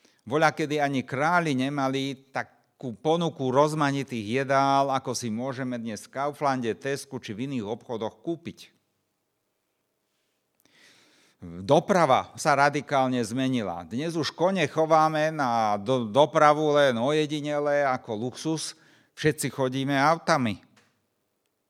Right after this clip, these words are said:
Príjem. Každý z nás má na, čo tu sedíme, aj naši diváci na internete,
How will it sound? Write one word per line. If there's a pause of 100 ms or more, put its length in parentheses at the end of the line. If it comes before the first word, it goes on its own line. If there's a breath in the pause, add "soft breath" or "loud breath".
(3000 soft breath)
Príjem. (560)
Každý
z
nás
má
na, (1200)
čo
tu
sedíme,
aj
naši
diváci
na
internete,